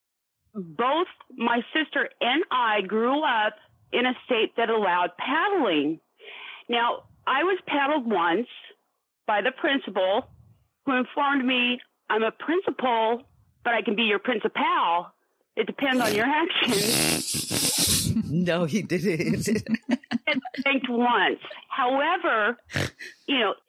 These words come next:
Speaker 1: didn't leave any marks or bruises. It was just a swat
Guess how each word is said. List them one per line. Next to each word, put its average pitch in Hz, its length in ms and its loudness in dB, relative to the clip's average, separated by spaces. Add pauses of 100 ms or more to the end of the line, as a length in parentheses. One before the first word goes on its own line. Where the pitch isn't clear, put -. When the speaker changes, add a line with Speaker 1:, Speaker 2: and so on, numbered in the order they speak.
(140)
Speaker 1:
didn't 330 180 0
leave 285 200 0
any 302 160 2
marks 220 420 0
or 277 80 2
bruises. 196 500 0
It 233 80 2
was 262 140 0 (100)
just 277 200 -2
a 349 60 0 (160)
swat 190 400 0